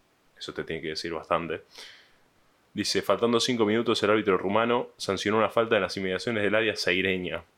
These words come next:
Jairzinho y Rivelino se pararon adelante de la pelota con la mira puesta en Casadi.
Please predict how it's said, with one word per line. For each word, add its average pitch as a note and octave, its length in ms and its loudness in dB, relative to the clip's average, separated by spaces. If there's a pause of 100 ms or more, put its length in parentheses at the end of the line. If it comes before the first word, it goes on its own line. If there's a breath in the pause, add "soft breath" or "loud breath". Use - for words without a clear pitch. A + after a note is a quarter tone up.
(480 soft breath)
Jairzinho C3 500 2
y A#2 60 4
Rivelino A2+ 580 2 (220)
se G2+ 120 -4
pararon G#2 260 4
adelante A2 320 2
de F#2+ 60 4
la F#2 60 2
pelota A#2 480 2
con F#2+ 140 -2
la F#2+ 80 2
mira G#2+ 200 2
puesta A2+ 220 -4
en F#2+ 100 -4
Casadi. E2+ 560 0